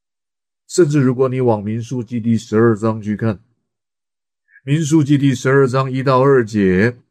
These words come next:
说，摩西娶了古时女子为妻，米利暗和亚伦因他所娶的古时女子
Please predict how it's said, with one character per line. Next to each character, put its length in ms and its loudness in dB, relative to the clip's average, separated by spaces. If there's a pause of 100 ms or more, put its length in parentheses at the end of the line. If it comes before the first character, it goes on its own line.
(540)
说， 300 0
摩 260 2
西 300 2
娶 280 -2
了 220 2
古 420 -10
时 380 -4
女 260 -2
子 240 -4
为 260 0
妻， 380 -6 (1200)
米 200 -4
利 180 4
暗 260 2
和 200 2
亚 260 2
伦 480 -10 (240)
因 300 -4
他 280 -4
所 280 2
娶 300 -6
的 160 0
古 260 -10
时 240 -4
女 220 -6
子 460 -10